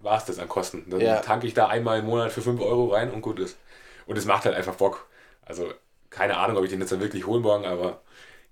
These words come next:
Speaker 2: Hast
Speaker 1: Hustle
Speaker 2: du,
Speaker 1: hol ich den.
Speaker 2: hast du ihn heute schon angeschaut, oder was?
Speaker 1: Ja, ja, heute waren wir mit Justus da und haben die Probefahrt gemacht.
Speaker 2: Und das ist so ein richtig hässlicher
Speaker 1: Ja, das ist so ein
Speaker 2: Asia-Roller.
Speaker 1: Asia-Roller, ja.
Speaker 2: Ja.
Speaker 1: So ein roter.
Speaker 2: Oh Gott.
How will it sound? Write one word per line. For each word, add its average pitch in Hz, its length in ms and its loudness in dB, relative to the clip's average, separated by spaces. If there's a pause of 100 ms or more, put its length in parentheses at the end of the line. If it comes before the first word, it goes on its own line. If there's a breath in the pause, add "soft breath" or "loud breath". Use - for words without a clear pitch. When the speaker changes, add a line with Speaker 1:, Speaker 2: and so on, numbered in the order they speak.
(140)
Speaker 2:
Hast 123 260 4
Speaker 1:
Hustle 104 140 4
Speaker 2:
du, 107 40 -2
Speaker 1:
hol 110 140 2
ich 92 80 -2
den. - 100 0
Speaker 2:
hast 120 200 4
du 117 40 0
ihn 101 80 -6
heute 107 140 -2
schon 107 140 -6
angeschaut, 104 480 -4
oder 104 80 -14
was? 101 60 -2
Speaker 1:
Ja, 113 280 2
ja, 117 180 -10
heute 123 180 -6
waren 110 120 -4
wir 101 140 -8
mit 98 100 -6
Justus - 240 -10
da 101 160 0
und 92 340 -8 (140)
haben 95 120 -12
die 87 60 -12
Probefahrt 87 480 -4
gemacht. 82 280 -12 (480)
Speaker 2:
Und 117 80 -8
das 120 140 -2
ist 120 100 2
so 127 80 2
ein 113 120 0
richtig 120 420 0
hässlicher 110 560 2
Speaker 1:
Ja, 113 120 6
das 107 100 2
ist 107 120 2
so 113 60 6
ein 113 80 4
Speaker 2:
Asia-Roller. 110 280 -2
Speaker 1:
Asia-Roller, 95 640 2
ja. 95 220 0
Speaker 2:
Ja. 107 160 0
Speaker 1:
So 101 80 -2
ein 95 60 -2
roter. 98 340 2
Speaker 2:
Oh - 60 -4
Gott. 101 200 2